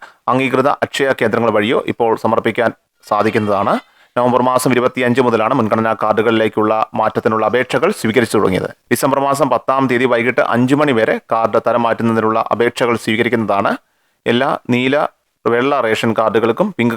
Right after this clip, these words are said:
കാർഡിനായിട്ട് അപേക്ഷിക്കാൻ സാധിക്കുകയില്ല. ഇരുപത്തി അയ്യായിരം രൂപയിൽ കൂടുതൽ മാസവരുമാനം ഉണ്ടാകരുത്. ആയിരം സ്ക്വയർ ഫീറ്റിൽ കൂടുതൽ വലിപ്പമുള്ള വീടുണ്ടാകരുത്. അതുപോലെ തന്നെ ടാക്സി അല്ലാതെയുള്ള നാല് ചക്ര വാഹനങ്ങൾ ഉണ്ടാകരുത് തുടങ്ങിയ ചില മാനദണ്ഡങ്ങൾ അനുസരിച്ചാണ്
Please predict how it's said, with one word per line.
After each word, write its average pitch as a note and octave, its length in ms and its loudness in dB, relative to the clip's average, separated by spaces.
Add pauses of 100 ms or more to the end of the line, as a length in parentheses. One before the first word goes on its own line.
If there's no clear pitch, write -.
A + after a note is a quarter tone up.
കാർഡിനായിട്ട് A2+ 400 0
അപേക്ഷിക്കാൻ A2 460 0
സാധിക്കുകയില്ല. G#2+ 720 0 (340)
ഇരുപത്തി D3 340 2
അയ്യായിരം C3+ 400 0
രൂപയിൽ A#2+ 220 2
കൂടുതൽ A#2 320 0
മാസവരുമാനം B2 800 0
ഉണ്ടാകരുത്. G#2 520 0 (380)
ആയിരം B2+ 300 0
സ്ക്വയർ A#2 240 0
ഫീറ്റിൽ A#2 320 -2
കൂടുതൽ A#2+ 400 0
വലിപ്പമുള്ള A2+ 460 2
വീടുണ്ടാകരുത്. G#2+ 800 0 (380)
അതുപോലെ B2 240 2
തന്നെ B2 240 2
ടാക്സി A#2+ 320 -2
അല്ലാതെയുള്ള A#2 640 0
നാല് A#2+ 220 0
ചക്ര B2 220 -2
വാഹനങ്ങൾ A2 540 0
ഉണ്ടാകരുത് G#2 500 0
തുടങ്ങിയ A2+ 340 0 (240)
ചില A#2+ 120 0
മാനദണ്ഡങ്ങൾ B2+ 680 0
അനുസരിച്ചാണ് A#2 600 0